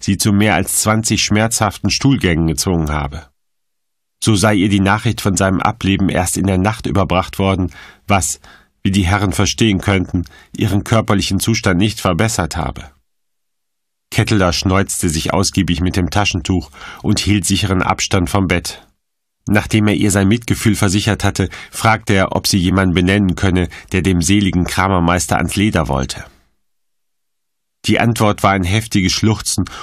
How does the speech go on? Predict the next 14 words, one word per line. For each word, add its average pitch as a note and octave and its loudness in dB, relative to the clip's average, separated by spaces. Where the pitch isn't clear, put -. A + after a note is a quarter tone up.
und G#2 -2
die G2 0
Versicherung, G2 2
dass F#2 0
ihr F#2+ 2
Mann F#2+ 2
keine A2+ 0
Feinde G#2 0
gehabt C#2+ -6
habe. C#2+ -8
Der D#2 -2
Freigraf D#2+ -2
forschte E2+ -2
weiter. D2+ -4